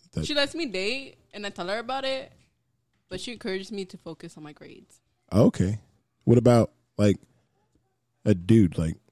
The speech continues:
Speaker 1: like, a guy you've been with or tried to talk to, and he was, like, a, like, bad?
Speaker 2: Um,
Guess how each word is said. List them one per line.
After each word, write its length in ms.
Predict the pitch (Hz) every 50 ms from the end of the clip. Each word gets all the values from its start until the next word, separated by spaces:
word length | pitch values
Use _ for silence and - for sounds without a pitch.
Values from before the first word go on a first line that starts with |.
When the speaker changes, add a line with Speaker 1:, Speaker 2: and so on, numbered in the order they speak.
| _ _ _ _ -
Speaker 1:
like, 100 | 104 85
a 80 | 80 80 - - _ _ _ _ - _
guy 160 | - 113 110
you've 200 | 110 107 101 90
been 180 | 104 110 113 107
with 280 | 104 101 98 98 - - _ _ _
or 300 | - 92 90 76 80 87 - -
tried 160 | - 110 101
to 60 | 104
talk 260 | 101 - 113 101 98 -
to, 100 | - 98
and 140 | 92 87 90
he 100 | 98 95
was, 180 | 90 85 80
like, 160 | 85 85 82 -
a, 60 | 85 - _ _ _ _ _ _ _ _ _ _ _
like, 160 | 87 80 78
bad? 320 | 87 87 82 71 73 87 - - - _ _ _ _ _ _ _ _ _ _ _ _ _ _ _
Speaker 2:
Um, 480 | 202 196 190 190 185 185 175 170 160